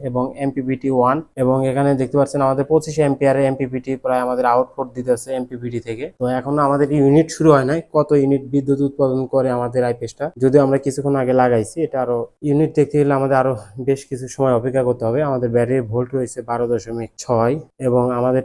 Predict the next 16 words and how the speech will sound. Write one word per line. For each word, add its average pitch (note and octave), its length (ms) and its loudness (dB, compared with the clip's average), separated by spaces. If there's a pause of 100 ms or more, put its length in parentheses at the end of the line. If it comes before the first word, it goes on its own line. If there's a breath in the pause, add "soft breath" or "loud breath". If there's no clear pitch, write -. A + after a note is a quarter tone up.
টেম্পারেচার B2+ 560 0
রয়েছে A#2+ 240 0 (100)
একুশ B2+ 280 -6 (320)
সেলসিয়াস। B2+ 440 0 (220)
আর A2 160 2 (140)
এখানে C3 260 -2 (280)
আমাদের B2+ 220 -2 (100)
এসি B2 160 -4 (100)
আউটপুট B2+ 420 -2
দেখতে A#2+ 200 -4
পাচ্ছেন B2 320 -4
আপনারা B2 220 -4 (100)
দুইশো A#2+ 260 -6 (160)
বিশ, B2 180 -2 (200)
বিশের B2+ 260 -2
মতনই C#3 260 0